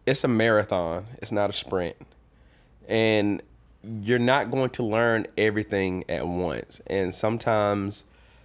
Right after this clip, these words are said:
certain skills and certain secrets, uh, develop over time. And I think that's one of the fun things about being a martial artist, that sometimes you can develop, uh, a skill and it kinda becomes your skill. Uh, it can be your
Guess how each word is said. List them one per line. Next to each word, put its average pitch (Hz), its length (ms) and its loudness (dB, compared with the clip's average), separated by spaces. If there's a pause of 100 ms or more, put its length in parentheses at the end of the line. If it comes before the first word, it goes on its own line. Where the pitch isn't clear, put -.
(120)
certain 98 560 0
skills 104 800 2
and 87 200 -4
certain 90 560 -2
secrets, - 840 0 (560)
uh, 104 200 6
develop 107 440 2
over 101 220 0
time. 101 500 0 (500)
And 98 580 2
I 101 80 4
think 117 240 0
that's 107 160 0
one 110 120 2
of 104 80 0
the 98 60 -2
fun 101 220 0
things 101 240 0
about 90 200 0
being 95 220 -2
a 92 40 -2
martial 90 340 -2
artist, 90 300 0
that 73 140 -4
sometimes 87 680 -2
you 101 160 -6
can 95 180 -6
develop, 92 600 0 (420)
uh, 85 280 0
a 90 100 0
skill 90 760 0 (480)
and 98 280 2
it 95 200 2
kinda 98 220 2
becomes 92 400 -2
your 92 180 0
skill. 92 680 -4
Uh, 82 340 2
it 87 100 -4
can 92 120 -4
be 82 120 -4
your 78 340 -4